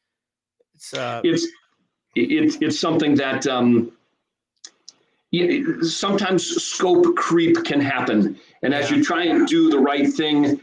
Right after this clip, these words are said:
Speaker 2: there are other folks that have their hand kind of in the till and, and they're looking to, uh, to try and generate some kind of wealth from themselves. That's what not,
Speaker 1: Yeah.
Speaker 2: that's exactly what this is not about.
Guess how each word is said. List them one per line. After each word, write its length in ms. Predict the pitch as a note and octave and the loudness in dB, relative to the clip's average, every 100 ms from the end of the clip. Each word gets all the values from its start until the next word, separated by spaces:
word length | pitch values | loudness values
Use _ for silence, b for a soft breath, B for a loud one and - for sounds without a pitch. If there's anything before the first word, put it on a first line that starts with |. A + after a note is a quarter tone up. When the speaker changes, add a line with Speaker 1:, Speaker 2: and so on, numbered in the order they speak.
| _ | _
Speaker 2:
there 140 | C3 C#3 | 0 2
are 60 | |
other 160 | D3 C#3 | 2 0
folks 380 | C#3 D3 C3+ C#3+ | 0 0 0 0
that 160 | B2+ | -2
have 240 | B2 C#3 A#2 | -2 0 0
their 140 | B2 | 0
hand 440 | C3+ C3+ C3 A#2 | 0 2 2 2
kind 200 | - B2+ | 2 0
of 80 | A#2+ | 2
in 100 | C3+ | 4
the 140 | A#2+ A2+ | 2 2
till 480 | E3 C#3 A#2+ - B B B _ - | 0 2 2 0 B B B _ -6
and, 280 | B2+ B2 A#2 | 0 2 2
and 140 | B2+ | 2
they're 140 | B2+ B2+ | 4 4
looking 380 | D3 D3 C3+ - | 2 2 2 2
to, 340 | B2+ A#2+ A2+ | 2 4 4
uh, 640 | A2+ A2 A2 A2 A2 G#2+ G#2 _ _ _ _ - | 4 2 0 0 0 -2 -4 _ _ _ _ -8
to 160 | C3+ C3 | -2 0
try 220 | C3+ B2+ | 0 0
and 160 | A#2 A2 | 0 0
generate 480 | C#3+ C3 B2 A2+ | 0 2 2 2
some 180 | A2+ B2+ | 2 0
kind 180 | B2 B2 | 0 2
of 100 | G#2+ | 2
wealth 320 | A2+ A#2+ A#2 | 2 2 0
from 100 | B2 | 2
themselves. 400 | A2+ G#2+ A#2+ G#2 | 2 2 0 -2
That's 220 | B2+ B2+ C3+ | -2 -2 0
what 160 | B2 | 2
not, 220 | B2 B2+ C3 | 2 0 -6
Speaker 1:
Yeah. 120 | A#2+ | -4
Speaker 2:
that's 260 | C#3+ C#3+ - | -2 -2 0
exactly 680 | C3+ B2+ - - C#3+ D#3 C3 | -2 -2 -4 -4 -2 0 2
what 160 | B2+ | 2
this 180 | B2+ - | 2 0
is 140 | G#2 A#2+ | 0 0
not 160 | A2 G2+ | 0 0
about. 340 | G#2 G2+ | 0 -2